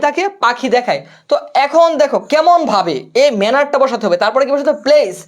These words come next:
তারপরে বসাতে হবে কি? টাইম। এখন সেন্টেন্স যদি তোমার বড় থাকে, তখন তোমাকে ইংলিশ লেখার ক্ষেত্রে এই স্টাইল লিখতে হবে। প্রথমে লিখতে হবে এম, তারপর হবে পি, তারপর হবে কি? টি,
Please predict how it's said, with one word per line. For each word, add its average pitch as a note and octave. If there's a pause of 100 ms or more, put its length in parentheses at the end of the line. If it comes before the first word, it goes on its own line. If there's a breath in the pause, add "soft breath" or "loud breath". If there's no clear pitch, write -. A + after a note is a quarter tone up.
(260 loud breath)
তারপরে A3+
বসাতে C4+
হবে -
কি? - (100)
টাইম। D3 (360 loud breath)
এখন C#4
সেন্টেন্স C4+ (120)
যদি C#4+
তোমার C4 (100)
বড় G3+ (120)
থাকে, F#3 (320 soft breath)
তখন A3+
তোমাকে C4 (180)
ইংলিশ C#4+ (100)
লেখার A#3+
ক্ষেত্রে C4+ (140)
এই E4+
স্টাইল A3+
লিখতে A#3
হবে। E3+
প্রথমে G#3+
লিখতে B3
হবে C4 (200)
এম, D4 (360 loud breath)
তারপর G3
হবে C4 (160)
পি, D4+ (420 soft breath)
তারপর F#3
হবে B3+
কি? C4+ (160)
টি, G#3+